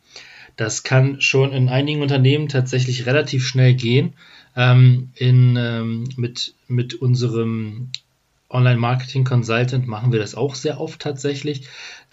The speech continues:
Was liegt näher beim Mittelstand, als dass man sagt, „Ja, wieso digitalisierst du dich nicht mal endlich?“, ne? Und genau das machen wir und da gibt's natürlich eine Menge Growth-Hacks.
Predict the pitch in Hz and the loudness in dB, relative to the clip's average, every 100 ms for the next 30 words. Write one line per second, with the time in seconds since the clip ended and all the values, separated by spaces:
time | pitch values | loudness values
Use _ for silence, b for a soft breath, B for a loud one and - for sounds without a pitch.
0 | B B 123 - 127 127 123 127 127 120 | B B -8 -4 -4 0 4 6 6 4
1 | 117 120 127 - 123 123 113 120 - 120 | 0 -2 -2 0 -2 -2 -4 -4 -4 -4
2 | 113 120 117 107 110 113 113 - _ _ | -4 -2 -4 -2 -4 -6 -8 -18 _ _
3 | 131 120 117 - 123 120 123 123 131 123 | -6 -4 -4 -8 -8 -6 -4 -2 0 2
4 | 131 147 - 101 101 - - 95 - - | 2 0 -4 -12 -14 -12 -14 -14 -20 -20
5 | - 120 131 127 B B B B 120 120 | -10 -6 -6 -8 B B B B 0 2
6 | 120 - 127 131 139 139 - 120 113 131 | 0 2 4 6 4 0 -2 -2 -2 -2
7 | 165 165 151 147 117 117 123 - 123 123 | -2 -2 0 0 0 0 -2 -2 -4 -4
8 | 127 127 123 117 113 110 110 127 131 131 | -2 0 0 0 -2 -2 0 6 8 8
9 | 127 127 B B B B 135 120 127 131 | 6 2 B B B B -4 2 6 6
10 | 127 - 104 131 175 - - - | 2 -4 -2 0 0 -4 -10 -12